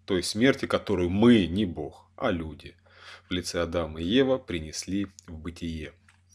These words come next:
То, что я сегодня буду говорить, вы нигде не найдёте. Ни в Писаниях, ни в толкованиях религиозников, да.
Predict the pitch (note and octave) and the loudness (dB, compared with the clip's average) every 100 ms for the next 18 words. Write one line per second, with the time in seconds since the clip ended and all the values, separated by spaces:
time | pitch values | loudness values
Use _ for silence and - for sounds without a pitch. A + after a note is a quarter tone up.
0 | - - - - - - _ - - - | -20 -20 -20 -20 -20 -20 _ -20 -20 -20
1 | _ _ _ _ _ - _ _ _ C#3 | _ _ _ _ _ -20 _ _ _ 2
2 | C3+ D3 D#3 C#3+ D3+ D3 D3 D#3+ E3+ C#3 | 4 4 6 4 4 4 10 10 10 10
3 | C3 B2+ A#2+ A2+ A2+ E2 D2 - - - | 8 8 6 4 2 -2 -14 -16 -18 -20
4 | - - - - - - G2 A#2+ - C3+ | -20 -20 -20 -20 -20 -12 0 0 4 2
5 | - B2 A#2 G#2 - G#2+ A2 - A2+ A#2+ | 6 6 6 4 0 -2 0 2 4 6
6 | A2+ A#2 G#2+ - A2 G2+ F#2 G2 G#2+ F#2 | 6 6 4 0 0 0 0 2 2 2
7 | F2+ F2+ E2 - - - _ F2 E2+ E2+ | -4 -4 -6 -8 -20 -20 _ -12 -8 -8